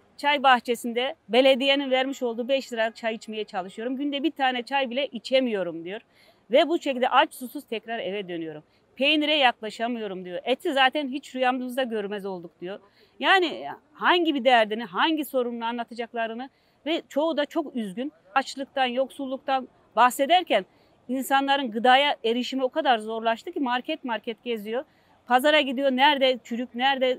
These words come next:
ucuz, nerede şey varsa alıyor. Bu da hastalığa büyük bir davetiyedir. Hastaneye gidiyorum diyor,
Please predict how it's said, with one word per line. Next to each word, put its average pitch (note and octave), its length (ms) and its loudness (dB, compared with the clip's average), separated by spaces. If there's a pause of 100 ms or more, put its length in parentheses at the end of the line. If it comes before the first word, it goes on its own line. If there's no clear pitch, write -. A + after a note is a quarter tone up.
ucuz, A#3+ 340 -4
nerede B3+ 340 2
şey B3 180 -4
varsa B3 260 -2
alıyor. A#3+ 340 -2 (300)
Bu B3+ 60 0
da C4 140 4
hastalığa A#3 520 -2
büyük B3 220 -4
bir G#3 120 -10
davetiyedir. G#3 640 -2
Hastaneye C#4 800 0
gidiyorum C#4 480 -4
diyor, C#4+ 200 -4